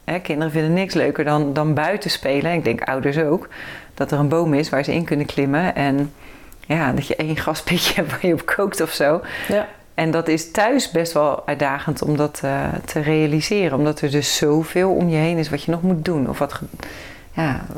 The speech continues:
Speaker 1: wat
Speaker 2: Gere-,
Speaker 1: afleidt.
Speaker 2: geregeld moet worden.
Speaker 1: Ja.
Speaker 2: En, eh, maar dat buitenspelen is ook wel iets wat wij volgens mij geregeld wel, eh,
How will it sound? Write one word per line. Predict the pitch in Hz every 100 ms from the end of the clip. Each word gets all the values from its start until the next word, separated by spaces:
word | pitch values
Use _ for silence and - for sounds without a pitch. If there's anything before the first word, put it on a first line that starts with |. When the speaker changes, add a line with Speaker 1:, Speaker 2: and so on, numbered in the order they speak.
| 139
Speaker 1:
wat | 143 151
Speaker 2:
Gere-, | 143
Speaker 1:
afleidt. | 190 196 127 208 226 -
Speaker 2:
geregeld | - 208 196 220 220 180
moet | 190
worden. | 170 170 170 165 160
Speaker 1:
Ja. | 160 160
Speaker 2:
En, | 170 170 165
eh, | 165 170 180
maar | 220 240
dat | 233 185
buitenspelen | 208 233 226 - 202 180
is | 175
ook | - 208
wel | 208
iets | 185 175
wat | 180
wij | 175 165
volgens | 165 160 160
mij | 160 156
geregeld | 160 175 170 175 165 160
wel, | 160 156 156
eh, | 156